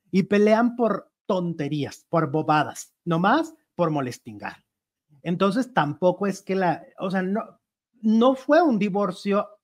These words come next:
y todos lo vimos, no fue un divorcio amistoso, y no tenían una relación amistosa,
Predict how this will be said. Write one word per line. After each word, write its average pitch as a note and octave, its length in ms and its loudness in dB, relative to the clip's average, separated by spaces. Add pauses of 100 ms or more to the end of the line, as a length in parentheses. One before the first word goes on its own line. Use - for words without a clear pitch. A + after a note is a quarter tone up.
(180)
y F3 140 -2
todos A#3 380 2
lo A3 200 4
vimos, D#3 540 0 (340)
no F#3 160 -2
fue F#4 140 0
un D#4+ 80 4
divorcio E3 400 0
amistoso, A2+ 680 -10 (560)
y D3 100 0
no F#3 160 4
tenían F#3 500 6
una C#3+ 140 0
relación B2+ 440 -6
amistosa, C3 800 -4